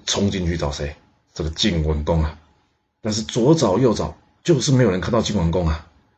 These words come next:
这两人在宫中碰了面之后，互相问对方：“哎，找到重耳了吗？”结果答案都一样，“没有哎。”哇，这下这两个人急了，这重耳怎么会凭空消失啊？就在这时候呢，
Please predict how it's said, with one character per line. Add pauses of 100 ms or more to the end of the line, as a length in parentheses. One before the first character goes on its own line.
(360)
这
两
人
在
宫
中
碰
了
面
之
后， (100)
互
相
问
对
方 (100)
：“哎， (380)
找
到
重
耳
了
吗？” (640)
结
果
答
案
都
一
样 (240)
，“没
有
哎。” (600)
哇， (360)
这
下
这
两
个
人
急
了， (500)
这
重
耳
怎
么
会
凭
空
消
失
啊？ (640)
就
在
这
时
候
呢，